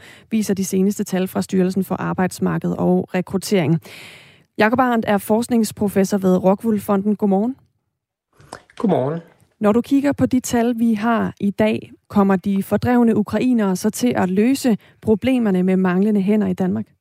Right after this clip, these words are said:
Speaker 2: Nej, det gør de ikke. Øh, det er klart, at det er et, øh, relativt lavt antal, der er kommet i job, og, øh, når man så dertil lægger, at antallet af ukrainere, der er kommet til Danmark i det hele taget, jo, jo ikke er så højt, som man forventer,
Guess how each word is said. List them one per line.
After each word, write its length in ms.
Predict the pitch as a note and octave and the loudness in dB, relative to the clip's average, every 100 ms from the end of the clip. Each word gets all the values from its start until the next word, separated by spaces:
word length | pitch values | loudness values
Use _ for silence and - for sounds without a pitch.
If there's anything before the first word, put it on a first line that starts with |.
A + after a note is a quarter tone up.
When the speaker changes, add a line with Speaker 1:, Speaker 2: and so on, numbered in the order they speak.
| _ _ _ _ _ _ _ - - - - - - _ | _ _ _ _ _ _ _ -20 -20 -20 -20 -20 -20 _
Speaker 2:
Nej, 260 | C3+ G#2 - - | 0 0 -2 -8
det 120 | - A2 | -6 -2
gør 180 | A2 | 0
de 120 | G2+ G#2 | 0 0
ikke. 240 | G2+ G#2 - | 0 -4 -6
Øh, 260 | - B2 G#2+ | -2 -2 -2
det 160 | G#2 | -2
er 100 | A2+ | -4
klart, 340 | G#2 - - C3 | -4 -6 -6 -6
at 120 | A2 | -4
det 340 | A#2+ A2 G#2 - - - - - - - - | -2 -2 -4 -8 -20 -20 -20 -18 -18 -14 -2
er 320 | C3 A#2 B2+ | 0 0 -2
et, 260 | B2+ A#2 - | -4 -2 -2
øh, 320 | A2+ G#2+ G2+ G2 - A2+ - | -2 -2 -4 -6 -12 -14 -4
relativt 520 | A#2+ B2 - B2+ B2 C#3 | 0 0 -4 -10 -8 -10
lavt 600 | C#3 A#2+ C3 - - - - | -4 0 -2 -4 -14 -14 -6
antal, 480 | C#3 C3+ - D3 C3+ - | -2 -2 -2 -2 -2 -4
der 60 | |
er 40 | A#2 | -4
kommet 280 | - B2 | -2 -2
i 160 | A#2 G2+ | -2 0
job, 160 | C3 C#3+ - | -2 -2 -8
og, 640 | - C3+ B2 A2+ A2+ A2+ | -8 -2 0 2 0 0
øh, 240 | A2 A2 A2 | -2 -4 -4
når 100 | A2 | -4
man 120 | G#2 | -2
så 120 | G#2 A#2 | -2 -2
dertil 320 | C#3+ C3+ C3+ | 0 0 -2
lægger, 280 | G#2+ G#2+ B2+ | -4 -2 -2
at 140 | G#2 | -2
antallet 340 | G2 A2 B2+ A2 | -4 -6 -6 -8
af 40 | |
ukrainere, 360 | G2+ - A2+ A#2 | -8 -8 -8 -6
der 80 | G#2 | -6
er 40 | |
kommet 300 | - C3+ D3 | -2 0 0
til 120 | B2 | -2
Danmark 320 | A2 A2 A2 | -4 -2 -4
i 20 | A2+ | -6
det 80 | |
hele 180 | A2 C3+ | -4 -4
taget, 300 | C3 A#2+ G#2 | -4 -6 -4
jo, 140 | G#2 F#2+ - | -8 -10 -12
jo 260 | B2 A2 C#3 | -10 -8 -4
ikke 200 | B2+ C#3+ | -2 -2
er 40 | |
så 140 | - | -2
højt, 260 | A2 C#3 - | -2 -2 -4
som 160 | - B2+ | -4 -4
man 140 | A2 | -2
forventer, 440 | - A2+ C#3+ D#3 | -2 -2 -2 -2